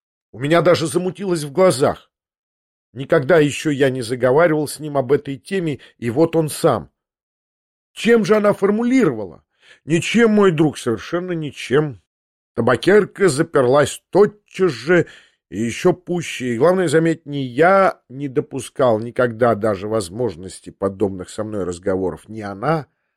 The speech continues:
Впрочем, ты сам говоришь, что ее знаешь, а потому можешь представить, как к ней идет подобный вопрос.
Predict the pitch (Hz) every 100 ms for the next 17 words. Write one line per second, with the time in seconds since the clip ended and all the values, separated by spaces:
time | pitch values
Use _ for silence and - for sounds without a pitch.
0 | _ _ _ _ _ _ _ _ _ -
1 | 208 202 175 - 135 - 170 175 123 127
2 | 123 - - 127 113 117 107 87 90 147
3 | 196 190 - 127 - - 110 120 196 92
4 | _ _ _ _ 120 165 226 180 196 -
5 | 143 127 - - 156 170 165 147 - -
6 | 127 131 127 107 143 160 - 120 98 120
7 | 107 117 113 110 92 90 - -